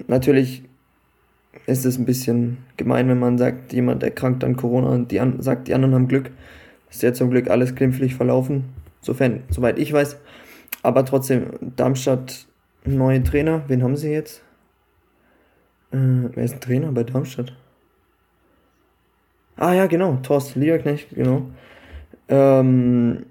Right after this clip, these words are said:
haben Top-Stürmer zwar weggegeben mit Dursun an Fenerbahce, wie ich glaube, Fenerbahce war's, glaub ich. Ähm, die aber trotzdem ein Grundgerüst behalten haben und mit Luca Pfeiffer, glaub ich, den besten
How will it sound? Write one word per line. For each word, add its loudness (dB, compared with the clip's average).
haben -2
Top-Stürmer 0
zwar 0
weggegeben 0
mit 0
Dursun 0
an 2
Fenerbahce, -2
wie -4
ich -10
glaube, -2
Fenerbahce -2
war's, -2
glaub 0
ich. -10
Ähm, 2
die 4
aber 4
trotzdem -2
ein 0
Grundgerüst 0
behalten 0
haben 0
und 2
mit 0
Luca -2
Pfeiffer, -2
glaub 0
ich, -6
den -2
besten -2